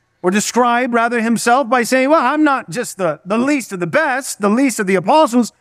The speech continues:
but I'm the least of the Christians, not merely the apostles, but, but anyone who bears the name of Christ, all those saints, all those born again by grace of faith in Jesus,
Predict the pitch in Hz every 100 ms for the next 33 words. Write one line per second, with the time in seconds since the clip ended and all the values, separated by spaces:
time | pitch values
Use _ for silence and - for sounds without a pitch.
0 | _ _ - 247 269 370 311 233 233 220
1 | 226 226 - 427 - 381 262 151 143 311
2 | 254 247 269 233 208 190 175 302 349 294
3 | 226 233 226 _ - 254 311 415 381 320
4 | 247 185 247 233 190 214 202 180 196 208
5 | 165 143 220 302 359 320 247 214 - -
6 | 226 156 - 254 349 359 285 254 156 165
7 | 262 240 202 214 208 208 170 240 240 -
8 | 214 240 226 185 214 180 240 208 165